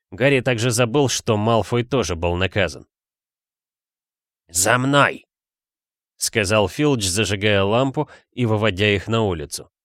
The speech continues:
"Держу пари, вы теперь дважды подумаете, прежде чем нарушать школьные правила, а?" — сказал он, злобно косясь на них.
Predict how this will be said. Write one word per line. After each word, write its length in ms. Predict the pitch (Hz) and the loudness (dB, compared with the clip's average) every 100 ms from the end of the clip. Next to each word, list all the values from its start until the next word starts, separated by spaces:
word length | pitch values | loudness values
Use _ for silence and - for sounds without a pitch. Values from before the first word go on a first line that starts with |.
| _ _ _ _ _ _ _ _ _ _ _ | _ _ _ _ _ _ _ _ _ _ _
"Держу 480 | 123 143 127 127 170 | -8 -4 -2 0 2
пари, 340 | 143 147 156 | 2 2 2
вы 160 | 143 139 | 2 0
теперь 320 | 139 135 143 | 0 0 0
дважды 500 | 113 131 160 104 107 | 0 2 4 2 0
подумаете, 680 | 101 107 110 143 131 120 117 | 2 2 2 2 2 2 -2
прежде 380 | 107 117 104 113 | -2 -2 -2 -2
чем 200 | 120 113 | -2 0
нарушать 440 | 110 101 - 117 | 0 0 -2 -2
школьные 540 | - - 117 107 113 113 | -2 0 0 0 0 0
правила, 520 | 127 113 80 71 71 | 2 2 2 -6 -10
а?" — 320 | 73 104 156 _ _ _ _ _ _ _ _ _ _ _ | -4 -2 -2 _ _ _ _ _ _ _ _ _ _ _
сказал 520 | - - 113 107 123 | -12 -4 -2 2 4
он, 160 | 147 139 | 4 2
злобно 440 | 87 110 120 120 | 2 0 2 0
косясь 440 | 117 139 - 101 - | -2 -4 -2 -2 -2
на 140 | 98 | -4
них. 260 | 85 - | -6 -10